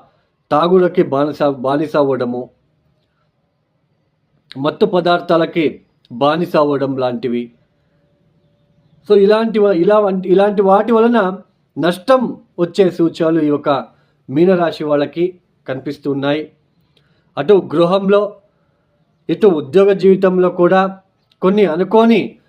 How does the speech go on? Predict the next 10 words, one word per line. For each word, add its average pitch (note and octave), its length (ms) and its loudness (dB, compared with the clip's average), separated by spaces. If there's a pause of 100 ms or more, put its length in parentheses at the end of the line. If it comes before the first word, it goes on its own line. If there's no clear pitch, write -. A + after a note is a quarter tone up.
(340)
ఒత్తిడులు A#3 560 0 (100)
పెరిగే F3+ 280 2 (100)
సూచనలు E3+ 440 0 (100)
కూడా D3+ 180 0 (680)
మనకి D3 380 -2 (960)
ఈ C#3+ 180 0
ఒక D3+ 120 -2 (100)
మాసంలో D#3+ 380 -2 (100)
కనిపిస్తున్నాయి. C#3+ 680 -4 (420)
Especially G3 500 0